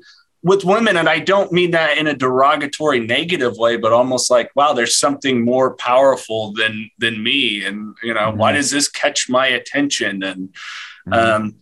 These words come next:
Speaker 1: so these are things I really had to go back and confront as well, because people don't believe me when I go, Yeah, I didn't really get, like, a buzz, drunk, drinking until I was twenty-two. I, I didn't
Speaker 2: Mm-hmm.
Speaker 1: drink in high school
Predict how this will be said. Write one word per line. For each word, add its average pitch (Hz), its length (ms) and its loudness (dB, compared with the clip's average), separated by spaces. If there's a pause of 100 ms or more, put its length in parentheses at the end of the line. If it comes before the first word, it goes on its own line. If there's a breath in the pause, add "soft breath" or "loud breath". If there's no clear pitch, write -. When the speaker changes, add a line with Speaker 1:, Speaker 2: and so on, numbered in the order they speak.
Speaker 1:
so 180 160 2
these 247 180 2
are 302 60 2
things 220 320 0
I 170 80 2
really 143 340 0
had 143 180 0
to 139 60 -2
go 135 200 2
back 143 320 0
and 120 300 0
confront 139 520 0
as 131 180 0
well, 156 220 4
because 139 460 0 (100)
people 175 260 0
don't 175 220 2
believe 165 220 2
me 170 100 4
when 143 100 2
I 143 80 2
go, 156 140 4
Yeah, 170 240 2
I 160 140 2
didn't 226 240 -2
really 160 420 2
get, 143 320 0
like, 131 380 4
a 113 220 2 (120)
buzz, 147 800 4
drunk, 139 480 0 (340)
drinking 170 600 0
until 123 340 2
I 120 120 4
was 113 160 -4
twenty-two. 123 800 0 (140)
I, 107 120 2
I 113 180 0
didn't 120 240 0 (100)
Speaker 2:
Mm-hmm. - 20 -6
Speaker 1:
drink 117 320 -2
in 123 80 2
high 120 260 2
school 165 760 2